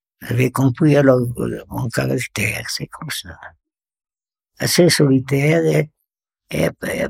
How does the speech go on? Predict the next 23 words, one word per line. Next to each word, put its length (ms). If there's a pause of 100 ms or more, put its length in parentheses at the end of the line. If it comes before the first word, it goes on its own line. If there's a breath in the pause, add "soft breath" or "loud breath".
pas 200
seulement 500
solitaire, 600
mais 240 (960)
il, 240
il 200
fait, 280
il 100
se 240
fait, 200
il, 320
il, 160 (580)
il, 260 (880)
il, 100 (280)
il 80 (120)
ne 60
dérange 540
personne. 640 (760)
Surtout 500
ne 120
pas 220
être 140
dérangé. 540